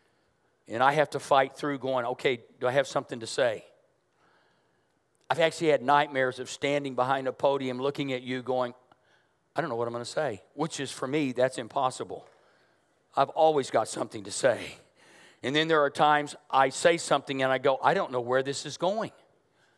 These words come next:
I'm looking for a landing strip. How do I land this sermon? 'Cause I don't know where I've been flying."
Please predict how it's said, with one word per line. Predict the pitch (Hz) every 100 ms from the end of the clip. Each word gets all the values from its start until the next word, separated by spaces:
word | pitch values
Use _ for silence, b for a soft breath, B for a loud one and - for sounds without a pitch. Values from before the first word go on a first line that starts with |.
| _ _ _ _ _ -
I'm | 185
looking | 190 165 139
for | 147
a |
landing | 135 160 175 147
strip. | 143 117
How | 147
do | 185
I | 165
land | 143 143 170
this | 160 156
sermon? | - 135 113 95 _ _ _ _ _ _ _ _ _ -
'Cause | 135
I | 156 165
don't | 151
know | 143
where | 143 147 143
I've | 139
been | 143
flying." | 147 156 180 123